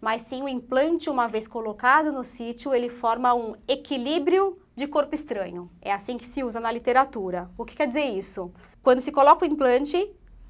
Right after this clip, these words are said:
vai ter a formação de osso, mas junto,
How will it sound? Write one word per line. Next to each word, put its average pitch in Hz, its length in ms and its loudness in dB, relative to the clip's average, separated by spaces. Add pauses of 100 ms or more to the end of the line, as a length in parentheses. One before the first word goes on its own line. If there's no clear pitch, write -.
(160)
vai 233 300 6
ter 233 300 0
a 214 80 2 (360)
formação 220 600 0
de 277 120 0
osso, 262 380 4
mas 277 220 4
junto, 262 680 0